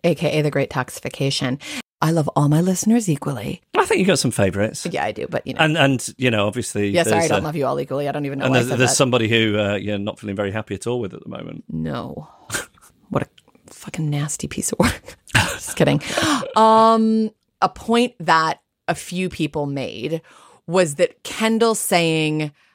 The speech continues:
Speaker 1: "I'm doing all of this for my kids," which is literally laughable. Like, Rava laughs in his face when he says that. But it's a very good echo to the Austerlitz line when they're doing family therapy.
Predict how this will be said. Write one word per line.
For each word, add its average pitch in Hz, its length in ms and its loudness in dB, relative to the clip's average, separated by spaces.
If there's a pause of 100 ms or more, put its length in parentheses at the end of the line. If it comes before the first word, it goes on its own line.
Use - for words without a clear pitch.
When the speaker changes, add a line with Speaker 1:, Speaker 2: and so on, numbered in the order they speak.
(240)
Speaker 1:
"I'm 180 160 2
doing 175 240 4
all 165 160 6
of 160 100 0
this 160 160 -2
for 165 140 -4
my 147 160 -4
kids," 147 340 -6
which 151 140 -10
is 165 100 -8
literally 190 460 2
laughable. 151 500 0
Like, 143 200 -8
Rava 160 260 4
laughs 151 480 -4
in 151 80 -2
his 147 220 -8
face 151 280 -2
when 151 100 -4
he 147 100 -6
says 147 300 -2
that. - 260 -12 (300)
But 180 100 -4
it's 180 100 -4
a 175 40 -4
very 185 180 0
good 180 200 0 (140)
echo 175 560 -2 (220)
to - 100 -12
the 170 180 0
Austerlitz 180 760 0
line 180 500 -2 (400)
when 170 420 2
they're 170 120 2
doing 170 240 0
family 156 400 -2
therapy. 160 840 0